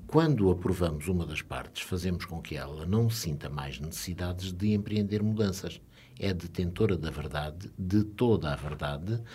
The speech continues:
de tal forma que sempre o outro é que está errado, o outro é que tem que mudar. E não há, portanto, aqui a criação de uma dinâmica de reaproximação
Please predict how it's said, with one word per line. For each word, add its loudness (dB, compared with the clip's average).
de -8
tal -2
forma 2
que -8
sempre 2
o 4
outro 0
é -6
que -10
está -4
errado, 0
o -2
outro 4
é 0
que -12
tem 0
que -6
mudar. 2
E 8
não 8
há, 4
portanto, -4
aqui 0
a 2
criação 2
de 0
uma 2
dinâmica 2
de -4
reaproximação 0